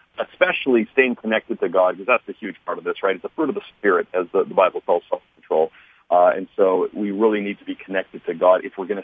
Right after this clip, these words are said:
see this fruit grow in our lives. I did have a modicum of, of, uh, success in some of these areas, which was really encouraging to me because these were things that had kind of nagged at me and kind of had my number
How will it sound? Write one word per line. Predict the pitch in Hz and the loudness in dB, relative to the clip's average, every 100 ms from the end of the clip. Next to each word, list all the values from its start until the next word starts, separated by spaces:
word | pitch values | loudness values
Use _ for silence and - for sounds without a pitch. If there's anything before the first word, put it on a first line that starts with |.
| - | -12
see | 117 | -8
this | 101 90 - - | -4 -6 -8 -2
fruit | 123 - - | -2 -2 -4
grow | 98 101 90 | 2 2 2
in | 87 | -2
our | 87 | -6
lives. | 87 92 80 76 _ _ - | -2 0 0 -2 _ _ -2
I | 131 | -2
did | 123 214 | 2 2
have | 214 156 156 147 - _ _ - | 2 -6 -4 -6 -6 _ _ -2
a | 117 | 0
modicum | 120 123 139 - 127 123 | 2 2 0 -2 -2 0
of, | 113 104 104 - - | 2 4 2 -2 -2
of, | 101 110 101 - | 2 2 0 -2
uh, | 110 113 - | 2 2 2
success | 110 - 120 160 - - | -10 -2 4 4 2 -12
in | 104 | 0
some | 117 | 0
of | 117 | 0
these | 120 | -4
areas, | 107 120 147 101 | 0 2 2 -2
which | 104 - | -6 -12
was | 104 | -6
really | 107 120 | -2 -2
encouraging | 113 - 107 127 101 | -2 2 0 0 -8
to | 85 | -8
me | 87 | -8
because | 87 92 98 | -6 -2 -2
these | 101 123 | 0 -4
were | - 104 | -2 -4
things | 104 104 104 | -2 -2 -2
that | 92 | -2
had | 87 | -4
kind | - 101 98 | -2 0 0
of | 90 _ _ _ | 0 _ _ _
nagged | 104 92 98 110 110 | -12 0 2 2 0
at | 113 110 | 0 -2
me | 110 107 101 | -10 -8 -8
and | 95 95 95 | -10 -12 -16
kind | - 110 | -12 -10
of | - | -4
had | 104 - | -4 -2
my | 95 | -4
number | 92 139 104 | -2 0 0